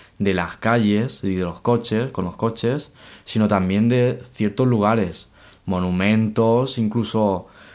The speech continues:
hace unos meses vimos imágenes de ciertos lugares incluso debajo del agua, que podemos hacer a través de Google Maps. Es decir, que los proyectos a largo plazo sí que tienen,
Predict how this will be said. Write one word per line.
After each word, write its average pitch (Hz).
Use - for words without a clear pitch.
hace 104
unos 123
meses 123
vimos 117
imágenes 120
de 98
ciertos 107
lugares 107
incluso 107
debajo 95
del 101
agua, 101
que -
podemos 95
hacer 104
a 107
través 98
de 113
Google 107
Maps. 92
Es 98
decir, 98
que 90
los 107
proyectos 123
a 98
largo 104
plazo 117
sí 123
que 117
tienen, 98